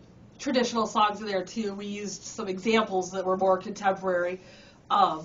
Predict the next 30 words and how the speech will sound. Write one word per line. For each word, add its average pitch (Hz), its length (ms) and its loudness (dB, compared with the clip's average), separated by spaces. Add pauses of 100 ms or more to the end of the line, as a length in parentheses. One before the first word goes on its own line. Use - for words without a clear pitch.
but 330 380 6
so, 320 320 2
but 311 200 4
we're 370 120 2
gonna 427 180 0
go 285 520 8
back 269 280 6
to 285 80 -6
the 269 120 4
basics 220 840 -4
now. 170 440 -2
We're 208 180 -2
gonna 294 360 0
keep 339 300 -2
talking 294 300 0
about 226 260 0
music, 202 420 -10
but 196 120 -10
we're 220 140 -2
gonna 302 180 -2
go 247 100 0
back 202 300 0
to - 80 -20
the 247 80 -6
basics 190 480 -4
and 190 100 -12
talk 262 300 -4
about 185 380 -6 (420)
some 262 220 -2
hymns. 277 800 -2